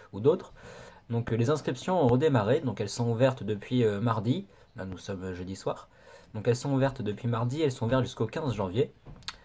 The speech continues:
Et donc, euh, comme le, comme certains d'entre vous le savent, euh, bien moi aussi je me suis présenté.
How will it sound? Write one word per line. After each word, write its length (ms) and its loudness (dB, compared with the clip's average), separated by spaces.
Et 80 -4
donc, 240 2
euh, 100 4
comme 260 2
le, 760 4
comme 140 -6
certains 280 0
d'entre 200 -2
vous 120 -4
le 80 0
savent, 300 0
euh, 300 -2
bien 260 0
moi 180 8
aussi 180 0
je 40 2
me 60 6
suis 140 0
présenté. 520 2